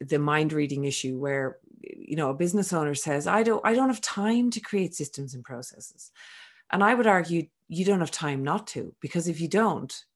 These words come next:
you're gonna be doing exactly the same thing in twelve months' time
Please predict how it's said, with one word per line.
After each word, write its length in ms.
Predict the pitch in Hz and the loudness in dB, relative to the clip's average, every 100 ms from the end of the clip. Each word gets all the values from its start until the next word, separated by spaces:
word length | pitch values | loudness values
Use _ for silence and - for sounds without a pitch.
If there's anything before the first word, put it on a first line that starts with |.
| - | -10
you're 220 | 165 170 | -2 0
gonna 160 | 175 156 | 0 -2
be 80 | |
doing 280 | 147 156 147 | -2 -2 -2
exactly 480 | 139 135 180 196 208 | -4 -2 -2 0 -2
the 120 | 190 | -2
same 280 | 190 180 165 | -4 -6 -6
thing 260 | 156 147 143 | -6 -6 -6
in 60 | |
twelve 300 | 135 151 175 | -4 -4 -2
months' 180 | 180 175 | -4 -6
time 400 | - 143 135 139 | -6 -6 -8 -10